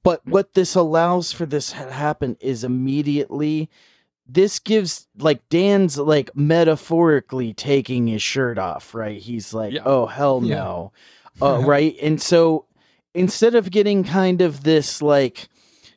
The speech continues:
Speaker 1: two people talking with kind of their personas on, Dan just throws his in the sand.
Speaker 3: Yeah. Ex-, yeah, because when Morgan asked where Patrick is,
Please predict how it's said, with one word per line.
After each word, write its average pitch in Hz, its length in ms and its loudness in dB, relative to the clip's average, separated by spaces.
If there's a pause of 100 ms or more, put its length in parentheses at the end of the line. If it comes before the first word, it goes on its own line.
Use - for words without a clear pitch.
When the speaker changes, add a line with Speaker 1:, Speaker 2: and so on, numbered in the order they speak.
(100)
Speaker 1:
two 196 240 2
people 175 560 0
talking 127 920 -2 (300)
with 147 320 0
kind 156 340 0
of 123 280 0
their 120 500 -2 (480)
personas 151 760 2
on, 95 440 -6 (340)
Dan 147 640 2 (340)
just - 360 0 (160)
throws 147 520 2
his 135 360 2
in 113 180 0
the 95 100 -4
sand. 87 760 -2 (440)
Speaker 3:
Yeah. 147 300 0 (320)
Ex-, 123 220 -4
yeah, 143 320 0
because 127 440 0 (240)
when 135 540 0 (300)
Morgan 143 360 2
asked 123 460 -2 (180)
where 113 300 0
Patrick 135 480 0
is, - 460 -8